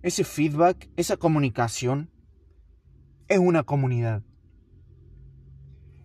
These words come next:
Esas personas con las que puedes decir, "Bueno, me voy a exponer para que me critiquen. Me voy a exponer porque disfruto con esta gente. Me voy a exponer porque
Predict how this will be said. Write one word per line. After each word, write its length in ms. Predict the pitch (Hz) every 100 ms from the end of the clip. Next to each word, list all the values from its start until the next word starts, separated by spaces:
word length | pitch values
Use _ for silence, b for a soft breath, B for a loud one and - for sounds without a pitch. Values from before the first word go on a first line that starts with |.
| b - - - - -
Esas 260 | 175 208 185
personas 540 | - 143 - 214 208
con 160 | - 151
las 120 | 131
que 140 | 143
puedes 280 | 113 139 160
decir, 440 | 143 - 147 143 - - - - - - - - - - - - - - - - - - - _
"Bueno, 400 | 175 190 180 185
me 80 | 147
voy 140 | 147
a 40 | 165
exponer 440 | - 151 151 175
para 220 | 185 185 170
que 120 | 135
me 140 | 127
critiquen. 640 | 110 113 - 120 117 104 120 - _ _ -
Me 100 | 131
voy 140 | 143
a 40 |
exponer 600 | 156 - - 147 170 175 180
porque 640 | - 180 170 - 170 170 - -
disfruto 920 | 139 143 - 180 196 180 190 185 - -
con 120 | 143
esta 240 | 139 139
gente. 440 | - 131 127 117 123
Me 100 | 120
voy 140 | 135
a 20 |
exponer 560 | 143 - 143 147 156 170
porque 500 | 151 143 - 156